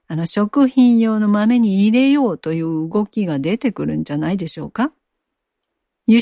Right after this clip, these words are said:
脂の材料に入れられているということは、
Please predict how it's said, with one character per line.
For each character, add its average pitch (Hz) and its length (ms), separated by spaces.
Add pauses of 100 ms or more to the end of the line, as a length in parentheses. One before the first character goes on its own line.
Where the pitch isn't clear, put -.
(120)
脂 190 100
の 170 100
材 214 260
料 247 160
に 214 220
入 220 80
れ 262 140
ら 269 140
れ 262 120
て 254 160
い 254 60
る 277 80
と 277 120
い 262 80
う 262 60
こ 262 140
と 269 100
は、 254 160